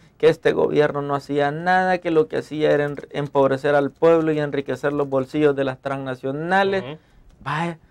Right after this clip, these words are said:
Speaker 1: ahora son gobierno. Decían que tenían una fórmula mágica para hacer bajar el combust-, el precio de los combustibles. Pues la fórmula parece que fue pura mentira, pues, porque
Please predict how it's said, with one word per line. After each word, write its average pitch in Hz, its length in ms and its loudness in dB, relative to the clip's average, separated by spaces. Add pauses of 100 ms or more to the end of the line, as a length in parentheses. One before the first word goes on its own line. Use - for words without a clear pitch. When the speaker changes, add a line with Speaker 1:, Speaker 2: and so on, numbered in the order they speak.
(120)
Speaker 1:
ahora 147 380 8
son 147 220 0
gobierno. 139 640 2 (880)
Decían 139 380 0
que 139 100 -4
tenían 139 320 -4
una 139 220 -2
fórmula 143 500 0
mágica 139 600 -8 (520)
para 110 480 -2
hacer 123 260 -6
bajar 135 300 -2
el 135 240 -6
combust-, 110 460 -16
el 117 100 -8
precio 160 300 0
de 143 60 -4
los 127 100 -8
combustibles. 165 720 -8 (640)
Pues 113 200 0
la 104 160 -4
fórmula 107 540 -4
parece 175 380 -2
que 269 120 -6
fue 269 160 -4 (320)
pura 185 240 4
mentira, 131 520 -4
pues, 135 240 -14 (100)
porque 131 320 -10